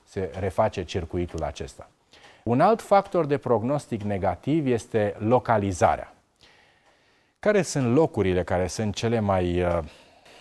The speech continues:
periculoase pentru cancerul colorectal?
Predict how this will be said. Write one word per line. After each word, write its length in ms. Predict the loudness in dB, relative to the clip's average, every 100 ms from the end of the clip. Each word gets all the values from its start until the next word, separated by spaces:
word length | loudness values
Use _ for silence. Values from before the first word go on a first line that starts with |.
| -20 _ _
periculoase 720 | 2 2 2 6 8 6 2
pentru 320 | -8 -8 -6 -4
cancerul 420 | -2 -2 -4 -6
colorectal? 800 | -4 -4 -2 -4 -6 -8 -8